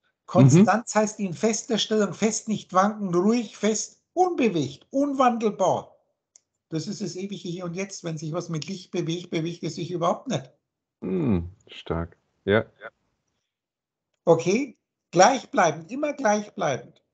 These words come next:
Speaker 1: In gleicher Stellung, ohne zu schwanken.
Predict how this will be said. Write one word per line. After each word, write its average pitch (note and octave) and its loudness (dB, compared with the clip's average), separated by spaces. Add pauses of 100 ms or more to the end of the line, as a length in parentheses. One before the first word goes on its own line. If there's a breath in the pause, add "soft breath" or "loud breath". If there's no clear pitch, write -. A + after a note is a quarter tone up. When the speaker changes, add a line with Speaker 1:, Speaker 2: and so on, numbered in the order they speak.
(380)
Speaker 1:
In G3 -6
gleicher G#3+ 2
Stellung, A3+ -2
ohne C4 -2
zu A3 -6
schwanken. G#3 -2